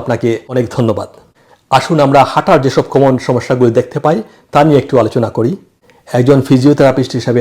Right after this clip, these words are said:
আমার এক যুগেরও বেশি অভিজ্ঞতা থেকে দেখেছি যে বয়স বাড়ার সাথে সাথে আমাদের হাঁটা চলাফেরায় অনেকটা পরিবর্তন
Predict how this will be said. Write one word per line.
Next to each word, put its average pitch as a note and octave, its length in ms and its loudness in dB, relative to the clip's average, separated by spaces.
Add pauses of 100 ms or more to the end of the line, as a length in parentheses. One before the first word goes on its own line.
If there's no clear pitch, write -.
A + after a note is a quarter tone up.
আমার A#2 140 2 (280)
এক D#3 80 -2 (160)
যুগেরও B2 420 2
বেশি G#2+ 260 -4 (440)
অভিজ্ঞতা C3+ 480 0
থেকে - 160 -6 (100)
দেখেছি A2+ 360 -8 (180)
যে G2+ 80 -8 (260)
বয়স C3+ 260 2 (220)
বাড়ার A#2 240 0 (100)
সাথে D#3+ 240 -6
সাথে C3 180 -4 (420)
আমাদের A#2 240 2 (120)
হাঁটা D#3 300 -4
চলাফেরায় G#2+ 440 0 (440)
অনেকটা F3+ 260 0 (100)
পরিবর্তন A2+ 400 2